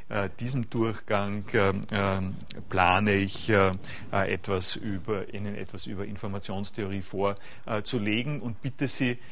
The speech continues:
sich einstweilen, äh, noch, äh, äh, zu gedulden. Ich habe für heute im Zusammenhang mit diesem Galloway, äh, Exzerpten auch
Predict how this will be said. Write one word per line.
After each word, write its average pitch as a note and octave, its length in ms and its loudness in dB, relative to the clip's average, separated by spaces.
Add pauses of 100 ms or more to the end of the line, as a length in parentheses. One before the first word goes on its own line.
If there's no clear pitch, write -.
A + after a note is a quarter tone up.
(260)
sich - 380 -4
einstweilen, A2 960 2
äh, B2 240 4
noch, A#2+ 500 6
äh, A#2+ 420 10
äh, A2+ 60 4
zu - 200 2
gedulden. D#3+ 880 6
Ich - 320 -2
habe A#2 680 12 (340)
für A2+ 260 4
heute A2+ 720 8 (160)
im B2+ 240 4
Zusammenhang A2 1040 4 (120)
mit A#2+ 480 2
diesem G#2 680 2 (560)
Galloway, A#2+ 680 12 (1040)
äh, A2+ 200 2
Exzerpten B2+ 1160 2 (640)
auch A#2+ 460 12